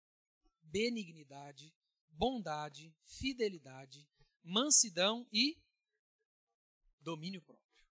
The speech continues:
Ou, em algumas versões, temperança.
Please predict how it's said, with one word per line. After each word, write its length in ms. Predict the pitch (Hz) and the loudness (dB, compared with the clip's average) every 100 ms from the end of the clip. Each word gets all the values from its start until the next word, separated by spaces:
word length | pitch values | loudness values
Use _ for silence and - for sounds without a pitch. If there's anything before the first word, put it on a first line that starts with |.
| _ _ _ _ _ _ - | _ _ _ _ _ _ -2
Ou, 280 | 165 202 208 | 2 2 2
em 80 | |
algumas 340 | 185 175 190 151 | -4 -4 -8 -8
versões, 720 | 160 151 - 170 196 - - _ _ _ | -6 -2 -2 -2 -2 -2 -2 _ _ _
temperança. 960 | 196 233 - 202 156 139 139 - - | -6 -6 -8 -10 -10 -14 -6 -4 -4